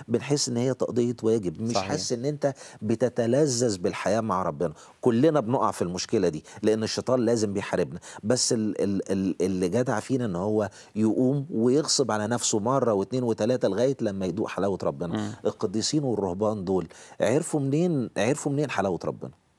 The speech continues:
Speaker 2: مم.
Speaker 1: عرفوا منين البركة اللي موجودة؟ عرف منين ال-، ال-، البابا شنودة الله ينيح نفسه لما كان بيبقى قاعد يقول لهم: "أنتوا عاوزين قد إيه أسمنت؟" يقولوا له: "كذا." يكتب على الأرض: "أنا عايز عشرة طن أسمنت"
Speaker 2: مم.
Speaker 1: أو حاجة زي كده، بيجوا في ثواني.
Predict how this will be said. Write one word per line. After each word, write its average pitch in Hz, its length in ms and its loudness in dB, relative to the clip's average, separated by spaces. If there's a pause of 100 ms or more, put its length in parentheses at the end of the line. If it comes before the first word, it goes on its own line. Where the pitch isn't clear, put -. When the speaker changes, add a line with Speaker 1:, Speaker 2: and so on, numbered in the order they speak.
(360)
Speaker 2:
مم. 104 260 -2
Speaker 1:
عرفوا 139 360 0
منين 156 220 2
البركة 135 460 2
اللي 101 120 0
موجودة؟ 95 580 -2 (260)
عرف 139 340 2
منين 143 320 2 (600)
ال-، 104 220 2
ال-، 110 240 2
البابا 131 320 2
شنودة 135 320 0
الله 113 120 2
ينيح 127 280 -2
نفسه 131 280 0
لما 104 200 2
كان 107 180 -2
بيبقى 104 220 2
قاعد 127 320 4 (300)
يقول 120 160 4
لهم: 143 180 2
"أنتوا 113 200 -2
عاوزين 110 320 0
قد 110 180 0
إيه 117 200 4
أسمنت؟" 123 440 0
يقولوا 110 180 4
له: 127 80 4
"كذا." 123 280 2
يكتب 120 380 2
على 92 140 2
الأرض: 110 420 2
"أنا 92 280 0 (120)
عايز 101 560 2 (240)
عشرة 107 460 2
طن 127 260 0
أسمنت" 110 500 0
Speaker 2:
مم. - 40 4
Speaker 1:
أو 95 60 0
حاجة 127 120 0
زي 110 140 0
كده، 104 140 -2
بيجوا 131 360 2
في - 80 -2
ثواني. 107 500 0